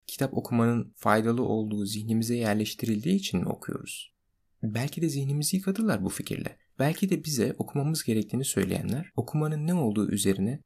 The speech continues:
daha önce hiç düşünmemişlerdi. Ve daha önce okumak üzerine hiç düşünmedikleri için de okumanın nedenli zararlı bir eylem olduğunu farkına varamamışlardı belki de.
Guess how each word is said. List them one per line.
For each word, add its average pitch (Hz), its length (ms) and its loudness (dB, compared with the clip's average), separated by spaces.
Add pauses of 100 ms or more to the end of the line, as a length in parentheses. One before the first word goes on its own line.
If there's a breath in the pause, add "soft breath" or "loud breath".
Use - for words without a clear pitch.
daha 147 220 2
önce 110 240 0
hiç - 300 -4
düşünmemişlerdi. - 840 -2 (520)
Ve 120 120 -2
daha 175 200 2
önce 180 260 2
okumak 170 360 2
üzerine 139 280 4
hiç - 180 -4
düşünmedikleri 175 600 2
için - 320 -2
de 165 240 -4 (200)
okumanın 151 500 0
nedenli 170 440 4
zararlı 123 420 4
bir 120 100 4
eylem 117 300 4
olduğunu 98 320 2
farkına 120 480 0
varamamışlardı 123 840 0
belki - 300 -6
de. - 220 -12